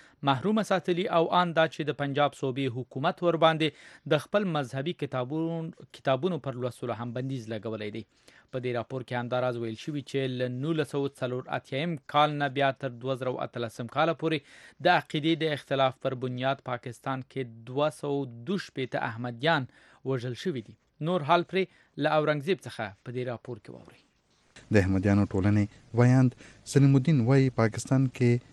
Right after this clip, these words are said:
Speaker 2: هندوانو، عیسایانو او مسلمانانو دپاره یو ووټر لیست دی او د احمدیانو دپاره بیل ووټر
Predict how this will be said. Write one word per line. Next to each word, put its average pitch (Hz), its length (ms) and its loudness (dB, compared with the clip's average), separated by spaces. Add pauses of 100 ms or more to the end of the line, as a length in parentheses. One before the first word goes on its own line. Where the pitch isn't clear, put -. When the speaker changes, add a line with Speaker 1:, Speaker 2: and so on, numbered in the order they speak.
(320)
Speaker 2:
هندوانو، 135 380 6
عیسایانو 120 520 4
او 98 140 2
مسلمانانو 104 680 4
دپاره 90 400 -2 (200)
یو 107 340 6
ووټر 92 240 2 (120)
لیست 92 320 -2
دی 92 160 -2 (140)
او 120 140 8
د 113 80 2
احمدیانو 107 560 4
دپاره 101 380 2
بیل 101 300 4
ووټر 95 320 2